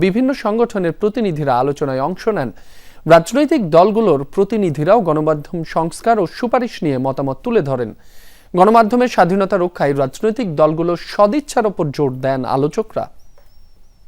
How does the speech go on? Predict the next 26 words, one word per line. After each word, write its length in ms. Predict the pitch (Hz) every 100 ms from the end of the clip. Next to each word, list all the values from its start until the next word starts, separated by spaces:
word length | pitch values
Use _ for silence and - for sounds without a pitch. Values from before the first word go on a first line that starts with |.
| - - - - - - - - - - - - - - - - - - - - - - - 175
দেশে 200 | 233 330 320
কোনো 140 | 247 247
ধরনের 340 | 233 254 202 185 -
সারের 280 | 185 196 208 -
সংকট 320 | 269 277 262 - 147
নেই, 120 | 117 -
পাশাপাশি 460 | 180 247 269 - 156 240 -
সারের 300 | 202 175 208 165
মূল্যও 300 | 147 147 233 262 -
স্বাভাবিক 420 | 208 196 202 - 143
রয়েছে, 280 | 123 - - - - - - -
যে 120 | 190 262
কারণে 260 | 311 208 180 -
কৃষক 320 | 233 - 269 - -
স্বস্তিতে 420 | 302 - - 220 175
রয়েছে 260 | 170 - 156
বলে 120 | 160 175
জানান 240 | 254 185 135 - -
কৃষি 260 | 233 247 269 190
উপদেষ্টা 360 | 143 135 - 214
অবসরপ্রাপ্ত 560 | 165 - 180 175 151 170 160
লেফটেন্যান্ট 440 | 147 - 165 151 135
জেনারেল 320 | 196 247 131 - - - -
মোহাম্মদ 280 | 165 165 160 139
জাহাঙ্গীর 440 | 160 156 220 240 180
আলম 140 | 147